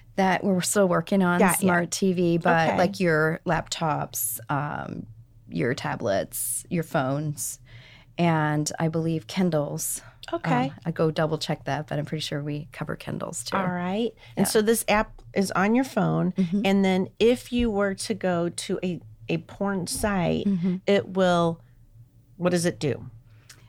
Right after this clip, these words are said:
Speaker 1: Right now, the way our software works, it will flag it on a weekly accountability report,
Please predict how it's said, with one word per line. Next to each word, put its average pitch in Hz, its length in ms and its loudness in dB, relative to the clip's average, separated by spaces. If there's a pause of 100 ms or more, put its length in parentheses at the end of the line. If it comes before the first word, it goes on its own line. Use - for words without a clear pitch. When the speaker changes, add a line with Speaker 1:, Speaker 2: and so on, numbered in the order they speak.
(240)
Speaker 1:
Right 185 320 2
now, 190 240 4
the 180 100 0
way 170 140 0
our 170 100 -2
software - 460 -2
works, - 500 -4 (220)
it 180 200 4
will 160 140 0
flag 160 540 -4
it - 400 -6 (520)
on 175 400 4
a 175 80 4
weekly 190 460 0
accountability 180 880 -2 (140)
report, 226 640 -4